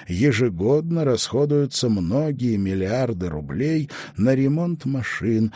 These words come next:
преждевременно вышедших из строя из-за износа рабочих механизмов.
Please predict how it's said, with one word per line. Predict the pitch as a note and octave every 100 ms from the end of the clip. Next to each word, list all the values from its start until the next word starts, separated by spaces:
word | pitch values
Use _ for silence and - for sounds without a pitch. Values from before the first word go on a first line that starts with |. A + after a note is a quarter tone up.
| -
преждевременно | - A2+ F#2 D#2+ F2 D#2 F2 B2 C#3+ D3+ D3
вышедших | E2 D#2+ F2 - -
из | -
строя | - - D#2+ C3 D3 D3+ - -
из-за | D3+ D#3+ B2+ C3 G#2
износа | E2+ D2 G2+ B2 - A#2+ B2 - -
рабочих | F#2+ F#2 D2+ C#2+ - -
механизмов. | D#2 D2+ E2+ D#2 C2 - - - -